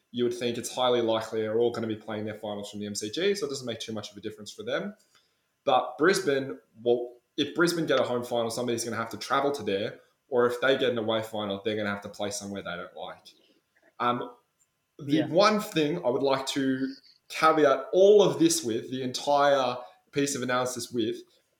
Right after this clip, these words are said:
Speaker 1: is that we've seen that at a moment's notice, teams can be thrown out of position due to covid and be playing their games in different locations. And that should be kept in mind.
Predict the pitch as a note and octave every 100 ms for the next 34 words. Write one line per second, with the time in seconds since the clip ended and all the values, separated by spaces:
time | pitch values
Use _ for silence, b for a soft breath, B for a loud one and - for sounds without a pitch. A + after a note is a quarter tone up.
0 | _ _ C#3 B2+ B2+ B2+ A2+ C3+ F#3 F3+
1 | - C3+ C3 A#2 A#2 A#2 A2+ A2 A2 B2+
2 | C3+ C3 - A2+ A2+ D3 F3 - A#2+ A#2+
3 | - A#2 A2+ A2 - - A#2 A2+ G#2+ G#2
4 | G#2 - - G#2 G#2 G#2 G2+ G2+ G2+ -
5 | G#2+ C3 - - - _ _ - A2+ A2+
6 | A2+ A#2+ B2 A#2+ A2+ G#2+ G#2 G#2 A2+ G#2+
7 | G#2 F#2+ - G#2 G2+ G#2 - - A#2 C#3+
8 | D#3 - D3 - A#2+ G#2+ G#2 G#2+ F#2+